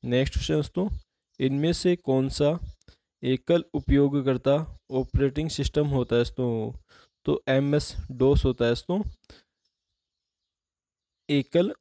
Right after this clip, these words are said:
उपयोगकर्ता operating system दोस्तों। Next question दोस्तों, इनमें से कौन सी एसेसरीज नहीं है दोस्तों? तो एमएस office नहीं है दोस्तों एसेसरी का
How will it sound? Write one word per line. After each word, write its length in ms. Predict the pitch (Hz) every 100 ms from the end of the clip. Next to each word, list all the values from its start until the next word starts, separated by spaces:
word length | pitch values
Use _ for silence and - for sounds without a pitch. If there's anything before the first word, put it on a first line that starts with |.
| -
उपयोगकर्ता 760 | - 135 135 - 135 127 151 185 - -
operating 560 | 127 123 - 123 151 196
system 420 | - 135 - 131
दोस्तों। 600 | 123 127 - 120 117 113 120 - _ _ _ -
Next 280 | 127 127 143
question 200 | - 156
दोस्तों, 300 | 156 - 175 - - - 131
इनमें 320 | 139 151 175
से 220 | - 175
कौन 320 | 165 135 131
सी 260 | 135 151 175 - _ _ _ _ _ _
एसेसरीज 640 | 139 135 147 - 147 160 151
नहीं 160 | 131 127
है 60 |
दोस्तों? 520 | 123 - 131 120 117 143 - -
तो 140 | - -
एमएस 400 | 120 127 139 139
office 400 | 127 131 151 -
नहीं 140 | 135 123
है 60 |
दोस्तों 320 | 123 - 175 220 - _ _ _
एसेसरी 560 | 127 123 139 - 127 127
का 200 | - 175